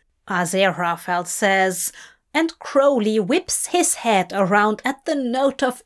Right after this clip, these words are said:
impish consideration in his voice, a sign that means he's already figured out something really good. "You both offered five hundred years,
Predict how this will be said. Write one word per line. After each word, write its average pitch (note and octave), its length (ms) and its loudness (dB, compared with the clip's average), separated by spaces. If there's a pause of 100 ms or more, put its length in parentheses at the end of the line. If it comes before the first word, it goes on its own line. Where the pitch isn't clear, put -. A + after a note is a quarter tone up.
impish D#4+ 580 -4
consideration C4+ 1300 0
in G#3 160 0
his A3 240 2
voice, A3+ 460 4 (800)
a D4 80 2
sign D4+ 580 -4
that A#3+ 220 0
means B3 460 -4
he's D#4+ 260 2 (100)
already C#4+ 680 2
figured B3 500 0
out A#3 320 -2
something F4+ 680 -4
really A#3+ 840 4
good. G#3 640 -2 (1700)
"You C4+ 240 2
both C#4 560 0
offered B3 420 0
five C#4+ 520 0
hundred C4+ 540 -2
years, G#3 540 -2